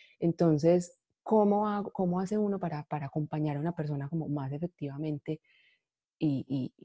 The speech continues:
y sí, de verdad, acompañarlo sin, sin estarle poniendo presión o expectativas o, o, o bueno.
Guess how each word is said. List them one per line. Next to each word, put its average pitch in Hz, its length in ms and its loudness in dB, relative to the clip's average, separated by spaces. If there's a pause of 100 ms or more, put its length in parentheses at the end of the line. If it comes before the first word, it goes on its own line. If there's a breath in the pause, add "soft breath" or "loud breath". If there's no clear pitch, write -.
(160)
y 135 60 -6
sí, 240 180 6
de 151 100 6
verdad, 147 460 2
acompañarlo 160 800 0
sin, 170 280 0
sin 147 200 -6
estarle 151 580 -2 (140)
poniendo 143 360 0
presión 170 560 -2
o 165 40 -2
expectativas 156 1080 0
o, 139 60 -8 (400)
o, 131 220 -4 (120)
o 135 120 -6
bueno. 160 200 0